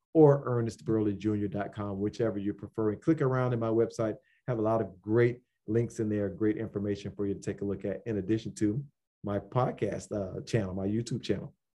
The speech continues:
All right, I have to go over my disclosure since I did mention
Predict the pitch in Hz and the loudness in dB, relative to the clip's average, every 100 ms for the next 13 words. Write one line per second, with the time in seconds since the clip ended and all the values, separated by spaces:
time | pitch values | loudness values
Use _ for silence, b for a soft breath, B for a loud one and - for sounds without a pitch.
0 | _ _ _ - 139 131 - B B B | _ _ _ 0 4 6 2 B B B
1 | 123 160 143 160 156 147 139 139 143 185 | 8 10 12 12 12 12 10 8 10 12
2 | 196 185 170 160 143 131 123 170 160 156 | 12 12 10 10 8 8 10 10 10 8
3 | 156 156 147 147 143 | 8 6 6 4 0